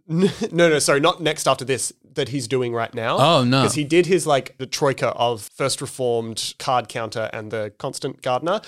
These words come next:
Speaker 1: which are, like, three very, like, uh, God's Loneliest Man films.
Speaker 2: Interesting.
Speaker 1: And now he's doing a movie called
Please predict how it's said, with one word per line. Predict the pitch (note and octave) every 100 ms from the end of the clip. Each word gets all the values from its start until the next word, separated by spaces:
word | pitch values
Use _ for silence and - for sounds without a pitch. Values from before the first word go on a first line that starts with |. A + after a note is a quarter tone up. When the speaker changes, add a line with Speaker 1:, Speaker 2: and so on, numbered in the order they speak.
| -
Speaker 1:
which | - D3
are, |
like, | B2+ A2+
three | - C#3+ B2
very, | B2 A2+
like, | G#2+ G#2+ -
uh, | A#2 A#2
God's | A#2+ A#2+ A2+
Loneliest | C#3 A2+ G#2+ G2+ -
Man | A2+ B2
films. | B2+ C#3 F3 A3+ -
Speaker 2:
Interesting. | C#4+ C3 - F2
Speaker 1:
And | A#2
now | B2+ F#3+
he's | C#3 A#2+
doing | A#2+ A2
a |
movie | G#2+ A2 A2+
called | - A2+